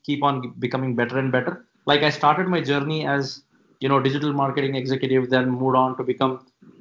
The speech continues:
you know, digital marketing manager, and then, uh, you know, took up a different role and wanted to do sales enablement. Then I had a, you know, I got my hands on analyst relations, public relations, influencer relations, investor relations.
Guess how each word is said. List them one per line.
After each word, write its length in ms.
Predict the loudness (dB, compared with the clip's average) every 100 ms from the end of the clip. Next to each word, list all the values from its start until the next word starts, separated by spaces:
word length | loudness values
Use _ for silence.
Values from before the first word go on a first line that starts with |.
| -10
you 100 | -4
know, 140 | 0 2
digital 300 | 2 2 4
marketing 420 | 2 0 -2 -2
manager, 480 | 0 2 4 4 4
and 180 | 2 2
then, 400 | 2 2 -4 -10 -20 -16 -14 -12 -8 -2
uh, 280 | 2 2 2
you 80 | 2
know, 100 | 4
took 160 | 4 2
up 120 | 2
a 60 |
different 380 | 0 0 0 0
role 180 | 2 2
and 120 | 0
wanted 260 | 0 -2 -2
to 80 | 0
do 120 | 0
sales 380 | 2 4 4 4
enablement. 640 | 2 2 0 0 -4 -2
Then 160 | 0 2
I 100 | 2
had 220 | 0 0
a, 160 | -2 -6 _ -20 -20 -4
you 80 | 2
know, 140 | 6
I 120 | 6 6
got 260 | 6 4
my 120 | 4
hands 300 | 2 2 2
on 340 | 2 0 -2 0
analyst 400 | 2 2 0 0
relations, 560 | 0 0 -2 -4 -4
public 380 | 2 2 2 0
relations, 680 | 0 0 -2 -6 -10 -12 -16 _ _ 0
influencer 560 | 2 4 4 4 2
relations, 600 | 2 0 0 -4 -6 -6
investor 440 | 2 6 6 4 0
relations. 500 | 2 0 -2 -10